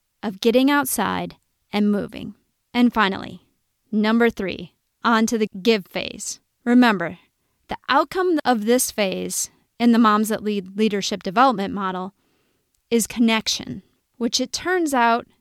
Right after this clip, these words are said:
is one of the keys to fighting burnout.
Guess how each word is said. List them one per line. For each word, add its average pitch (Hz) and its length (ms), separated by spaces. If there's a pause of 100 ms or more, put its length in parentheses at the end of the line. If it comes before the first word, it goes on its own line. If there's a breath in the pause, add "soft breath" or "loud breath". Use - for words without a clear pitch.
(400)
is 208 180
one 214 260
of 247 140
the 247 80
keys 185 540
to - 160
fighting 190 360
burnout. - 420